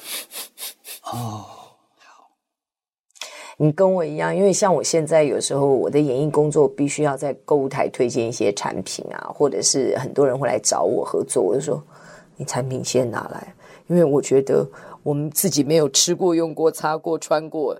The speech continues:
Speaker 2: 使用过，我会说不出一个，一个东西，就好像说那样子我必须要自己走过那一遭。当然，每个人都会想说，可以不要就尽量不要。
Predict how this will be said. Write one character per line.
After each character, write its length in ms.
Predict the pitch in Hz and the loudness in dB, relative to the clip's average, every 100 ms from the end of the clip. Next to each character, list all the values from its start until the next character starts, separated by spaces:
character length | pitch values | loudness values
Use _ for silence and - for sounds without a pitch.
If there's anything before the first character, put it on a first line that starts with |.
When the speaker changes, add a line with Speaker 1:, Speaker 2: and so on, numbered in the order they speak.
| - | -8
Speaker 2:
使 320 | - - 143 | -4 -2 -2
用 240 | 143 180 151 | 0 0 0
过， 320 | 170 160 - - _ | 4 4 2 -8 _
我 160 | - 190 - - | -10 -8 -8 2
会 120 | 240 | 2
说 240 | 226 214 | 4 2
不 100 | 202 | 2
出 300 | 208 214 202 - | -2 -4 -4 -4
一 100 | 185 | -4
个， 240 | - 180 | 2 2
一 100 | - | 2
个 100 | 175 180 | 0 2
东 200 | 180 185 | 2 -2
西， 80 | |
就 180 | 208 349 | -2 0
好 100 | 311 | 2
像 100 | 233 | 0
说 240 | 247 320 311 - - - | 0 0 0 -6 -20 -2
那 100 | 302 | 2
样 160 | 359 | 2
子 420 | 311 208 180 151 - - _ _ | 2 0 0 0 -6 -20 _ _
我 100 | 220 | 8
必 240 | 202 - 320 | 8 8 -2
须 180 | - 302 | 0 2
要 120 | 285 | 2
自 220 | - 247 | -2 -10
己 160 | - 165 | -8 -6
走 240 | - 127 | -2 -2
过 260 | 127 170 147 | 0 0 0
那 200 | 147 123 | -2 -6
一 60 | |
遭。 360 | 131 127 110 - _ _ | -6 -4 -4 -8 _ _
当 160 | 254 302 | -2 0
然， 260 | 214 170 170 _ - | 0 -2 -6 _ -8
每 140 | 160 | -4
个 100 | 139 | 0
人 80 | 196 | 0
都 100 | 269 | 4
会 100 | 262 | 2
想 160 | 196 110 | 2 -2
说， 280 | - 180 180 - _ | -2 -2 -2 -14 _
可 160 | - 302 | 4 4
以 80 | |
不 180 | 196 160 | 4 -2
要 180 | 220 226 | -2 0
就 100 | 214 | -2
尽 260 | 214 226 180 | 0 2 4
量 200 | 165 160 | 2 -2
不 180 | - 101 | -4 0
要。 460 | 113 - - 180 | 2 2 -2 -8